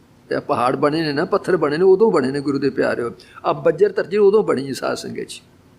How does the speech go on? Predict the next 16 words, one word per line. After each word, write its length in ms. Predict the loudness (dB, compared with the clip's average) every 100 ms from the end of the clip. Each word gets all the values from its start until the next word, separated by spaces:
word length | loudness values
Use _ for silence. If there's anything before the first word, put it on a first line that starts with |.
| _ _ _ 2
ਤੇ 140 | 2
ਨਾਲ 320 | 4 2 2
ਦੀ 100 | 4
ਨਾਲ 140 | 2 4
ਭਗਵਾਨ 420 | 4 4 2 2
ਨੇ 80 | 2
ਇਹ 120 | 4
ਗੱਲ 180 | 4 4
ਆਖੀ, 200 | 4 4
ਤੇ 120 | 4
ਨਾਲ 280 | 4 2 2
ਦੀ 120 | 2
ਗੱਲ 180 | 4 6
ਇਹ 100 | 4
ਆਖ 160 | 2
ਦਿੱਤੀ 520 | -2 0 4 4 4